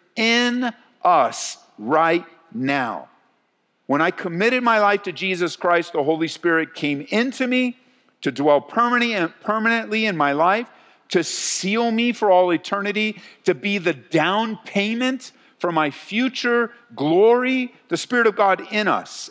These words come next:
And we became, imagine this, we became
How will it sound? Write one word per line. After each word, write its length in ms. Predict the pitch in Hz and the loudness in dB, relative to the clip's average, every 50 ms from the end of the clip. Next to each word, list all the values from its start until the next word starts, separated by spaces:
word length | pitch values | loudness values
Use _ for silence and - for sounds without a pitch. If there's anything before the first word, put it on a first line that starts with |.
| - | -4
And 220 | - 143 139 127 127 | -4 -2 -2 -2 -4
we 340 | 147 175 185 214 233 247 247 | -2 -2 0 0 0 0 -2
became, 640 | - 233 220 190 - - 208 185 135 113 95 87 - _ | -2 -6 -8 -8 -4 -4 -2 -2 -2 -2 -4 -6 -10 _
imagine 460 | - 127 156 180 185 180 - 165 139 | -4 -2 -2 -2 -2 -4 -6 -8 -6
this, 340 | 120 98 - - - - _ _ _ _ _ _ _ _ _ _ _ _ _ _ _ _ _ _ _ _ | -8 -8 -10 -12 -20 -20 _ _ _ _ _ _ _ _ _ _ _ _ _ _ _ _ _ _ _ _
we 340 | 127 139 175 202 220 226 226 | -4 -2 0 2 2 0 0
became 640 | 226 240 226 - - - 202 165 131 107 90 - | -2 -4 -8 -8 -6 -6 -4 -2 -2 -4 -6 -10